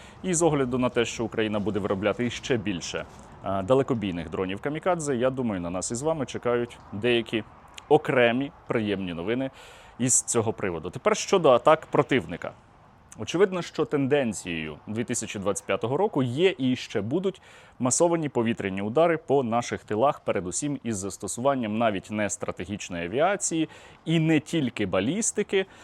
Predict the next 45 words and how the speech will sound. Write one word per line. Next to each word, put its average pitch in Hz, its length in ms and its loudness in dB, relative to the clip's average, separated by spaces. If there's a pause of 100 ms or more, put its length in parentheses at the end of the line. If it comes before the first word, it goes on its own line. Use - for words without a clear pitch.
(180)
а 135 240 6
саме 151 520 0
дронів 127 520 0
типу 104 460 -4
"Шахед". 87 540 -2
Росіяни 165 500 0
розуміють, 127 400 0
що - 200 -6
вони 107 180 0
не 123 100 2
можуть 110 340 -2
нас 95 160 -4
перемогти 101 500 -4
на 92 80 -4
полі 131 240 -2
бою, 175 260 4
для 131 160 2
них 135 180 0
це - 160 -2
надзвичайно 104 720 -2
складно, 170 500 2
та 156 160 2
вони 127 220 0
мають 117 260 -2
просування, 135 800 2
так, 123 240 2
вони 90 180 -4
захоплюють 104 580 -4
деякі 101 320 2
наші 95 240 -4
населені 143 400 -2
пункти, 196 360 -2
але 135 180 4
це 139 120 -2
надзвичайно 113 600 0
низькі 101 280 -6
темпи. 80 340 -6
Тому 202 260 -2
вони 170 200 2
роблять 147 400 2
ставку 120 420 4
на 131 120 0
те, - 140 -2
щоб 113 280 -6
завдавати 101 600 0